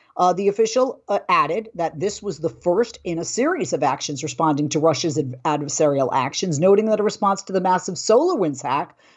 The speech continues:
of U S government agencies would be coming sooner rather than later.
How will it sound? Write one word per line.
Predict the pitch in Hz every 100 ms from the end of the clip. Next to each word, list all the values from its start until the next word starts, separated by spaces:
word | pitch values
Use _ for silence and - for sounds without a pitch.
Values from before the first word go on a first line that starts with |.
| -
of | 170
U | 208
S | 175 -
government | 180 247 302 170
agencies | 147 156 147 180 202 - _ _
would | 196 190
be | 208
coming | 220 220 226 214 _ _ _
sooner | - 311 185
rather | 143 139 151
than | 151
later. | 160 196 143 -